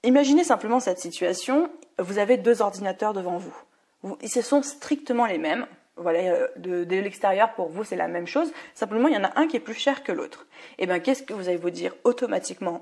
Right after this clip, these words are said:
dans votre tête ? C'est que celui qui est plus cher, eh ben, il doit avoir des options en plus, ou il doit avoir des matériaux différents, ou il doit avoir quelque chose qui fait qu'il est meilleur, tout simplement parce qu'il est plus cher.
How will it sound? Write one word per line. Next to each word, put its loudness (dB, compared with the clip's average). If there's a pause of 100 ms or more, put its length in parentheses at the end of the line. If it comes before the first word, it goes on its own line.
dans -2
votre 0
tête ? 2
C'est -6
que -6
celui -6
qui -6
est -4
plus -12
cher, 4
eh 2
ben, -2
il -4
doit 2
avoir 2
des -2
options -6
en -4
plus, 0 (280)
ou -2
il -2
doit 6
avoir 6
des -2
matériaux 0
différents, -2
ou 0
il -10
doit 4
avoir -4
quelque 2
chose 0
qui -16
fait -2 (240)
qu'il -6
est 2
meilleur, 0
tout -12
simplement 2
parce 0
qu'il -10
est -2
plus -16
cher. -6